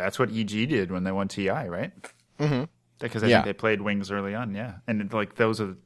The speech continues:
Speaker 1: those are the best stuff. But I'm sure seeing them have to play basically two grand finals, they have to win two grand finals would be even more, like, cool. Like, <laughs> get punked. We figured you out. But yeah,
Speaker 2: Yeah.
Speaker 1: it's just, I mean,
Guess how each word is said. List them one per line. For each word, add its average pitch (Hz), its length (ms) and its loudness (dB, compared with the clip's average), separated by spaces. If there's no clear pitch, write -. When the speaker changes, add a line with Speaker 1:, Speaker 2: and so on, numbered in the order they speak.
Speaker 1:
those 101 160 -4
are 95 40 -8
the 101 80 -4
best 101 180 -2
stuff. - 240 -8
But 98 120 -4
I'm 98 120 0
sure 107 300 2
seeing 101 420 -2
them 95 200 -2
have 92 240 -6
to 104 80 -8
play 92 400 -2
basically 110 540 0
two 120 320 0
grand 101 300 0
finals, 110 720 0
they 101 80 0
have 98 100 -8
to 101 100 -2
win 95 200 -4
two 104 140 -8
grand 92 220 -10
finals 98 440 -4
would 101 120 0
be 90 280 -8
even 101 280 -2
more, 87 380 -6
like, 90 260 -10
cool. 87 380 -6
Like, 98 200 -6
<laughs> 127 120 -14
get 156 460 -2
punked. 175 500 2
We 120 120 -2
figured 123 340 -6
you 120 100 -8
out. 120 200 -12
But 117 120 6
yeah, 90 140 6
Speaker 2:
Yeah. 95 60 4
Speaker 1:
it's 92 120 -4
just, - 300 -2
I 98 100 -4
mean, 92 220 -8